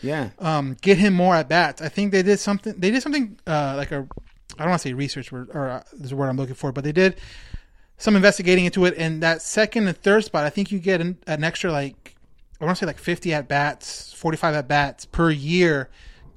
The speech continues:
Speaker 2: just from second to third. And, and
Speaker 1: Yeah.
Speaker 2: obviously you want your best player to be that and get that extra at bats.
Speaker 1: I, I love him batting second. I really do. Um,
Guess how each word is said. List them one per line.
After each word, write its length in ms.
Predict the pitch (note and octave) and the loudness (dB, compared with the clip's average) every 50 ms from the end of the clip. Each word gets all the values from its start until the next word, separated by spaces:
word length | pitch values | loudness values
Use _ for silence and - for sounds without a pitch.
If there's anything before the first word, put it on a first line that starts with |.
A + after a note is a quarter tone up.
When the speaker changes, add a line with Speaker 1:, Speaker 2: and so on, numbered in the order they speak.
| - - - - - - - | -20 -20 -20 -20 -20 -20 -8
Speaker 2:
just 220 | E3+ F#3 A3+ A3 - | 2 2 2 2 2
from 160 | - B3+ G#3 | -2 -2 0
second 300 | - A#3+ A3 - A3 G3 | 0 -2 -4 -2 -2 -4
to 60 | D#3+ | -4
third. 300 | - - - F#3+ F#3 E3+ | -4 0 2 2 4 4
And, 200 | D3+ D3 D3+ D#3+ - | 2 0 -4 -6 -6
and 140 | D#3+ D3 D3+ | -6 -6 -4
Speaker 1:
Yeah. 60 | D#3 D#3 | -2 0
Speaker 2:
obviously 300 | E3 E3 D#3+ - G3 F3 | 0 0 0 0 0 0
you 220 | E3 D#3+ E3+ E3+ | 2 2 0 0
want 320 | D3+ D3 E3+ E3+ E3 D#3+ C#3+ | 2 2 4 4 4 2 2
your 160 | D3+ D#3+ D3 | 0 0 0
best 360 | C3 - D3+ D3 C3+ - - | 0 2 0 0 0 -2 -6
player 280 | - E3 D#3 D3 C3+ B2+ | -2 0 2 2 2 0
to 120 | - C#3 | -4 -10
be 280 | A#2+ - D3 D3+ D#3+ D3+ | -10 -6 -4 -4 -4 -2
that 260 | C3 C#3+ C3+ C3+ B2 | 0 0 0 0 -2
and 80 | B2+ B2 | -6 -6
get 180 | D3 C#3+ - D3 | -8 -8 -6 -8
that 120 | C3 B2+ | -8 -8
extra 400 | C3 C3 - - - B2+ B2 G#2 | -8 -8 -8 -8 -8 -8 -8 -8
at 160 | C#3 C3 - | -10 -10 -8
bats. 300 | C3 B2+ A#2+ - - - - | -6 -8 -8 -8 -8 -8 -6
Speaker 1:
I, 160 | C#3 C#3+ - - | -6 -6 -6 -8
I 120 | G#2 B2 C3+ | -10 -10 -10
love 280 | A2+ G2 A2 A#2 A2 | -10 -10 -12 -12 -12
him 220 | - A2+ G#2 G2 - _ _ - | -14 -18 -18 -18 -18 _ _ -20
batting 400 | F#2 F2 F2 F2 F2 E2+ D#2+ D2+ | -18 -16 -16 -16 -16 -18 -18 -18
second. 500 | - - - E2 D#2 - - C2 - _ _ - | -18 -14 -12 -12 -12 -12 -14 -16 -16 _ _ -12
I 80 | F2 F2+ | -10 -8
really 400 | E2 F2 F2+ F2 E2+ E2 D#2+ D#2 | -8 -6 -8 -8 -8 -10 -12 -12
do. 380 | D#2 E2 E2 D#2+ D#2 D2 - - - | -12 -12 -10 -10 -10 -12 -16 -16 -12
Um, 600 | F#2 F#2 F#2 F2+ F2+ F2+ F2+ F2+ F2 E2+ E2+ F2+ | -10 -8 -6 -6 -6 -6 -6 -6 -8 -10 -12 -14